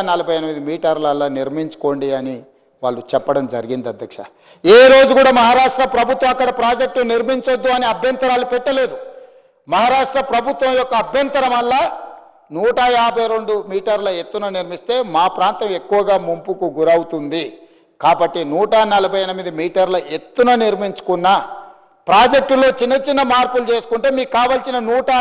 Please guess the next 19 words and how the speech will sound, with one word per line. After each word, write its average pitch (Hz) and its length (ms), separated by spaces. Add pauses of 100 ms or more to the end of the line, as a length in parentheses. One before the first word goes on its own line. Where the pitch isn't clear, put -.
అరవై 240 300
ఐదు 240 220
టీఎంసీల 247 540 (180)
నీళ్లు 269 320
వస్తాయని 247 420 (540)
సాంకేతిక 262 580 (140)
నిపుణులు 247 540 (560)
సెంట్రల్ 254 480
వాటర్ 254 340 (140)
కమిషన్ 254 540 (320)
నివేదికలు 226 480
ఇవ్వడం 226 300
జరిగింది, 202 340
అధ్యక్ష. 190 240 (520)
రెండు 226 240
వేల 262 160 (160)
తొమ్మిదిలోనే 262 640
నేను 233 220
ఇంతకుముందే 240 400